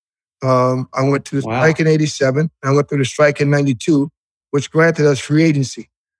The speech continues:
Speaker 1: So I'm one of the pillars of what you see now in terms of,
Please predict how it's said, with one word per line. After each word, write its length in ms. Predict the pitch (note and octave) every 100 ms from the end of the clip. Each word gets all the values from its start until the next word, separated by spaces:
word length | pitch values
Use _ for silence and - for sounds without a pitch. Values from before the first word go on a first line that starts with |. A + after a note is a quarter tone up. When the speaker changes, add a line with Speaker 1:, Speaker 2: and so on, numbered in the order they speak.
| _
Speaker 1:
So 640 | - - E3 D#3+ D#3 D#3+ _ _ _ _ _ _ _
I'm 200 | F3+ G3
one 120 | F#3+
of 60 | F3
the 80 | D3+
pillars 720 | - A#3+ F3+ C#3 B2+ - - _ _ _ -
of 480 | D3 D3 C#3 C3+ - _ _ _ _ _ _
what 280 | D3 F3 -
you 100 | F3
see 260 | D3+ E3 D#3
now 320 | F3+ E3+ D3
in 80 | C#3
terms 300 | D#3 C#3+ C3+
of, 160 | C3+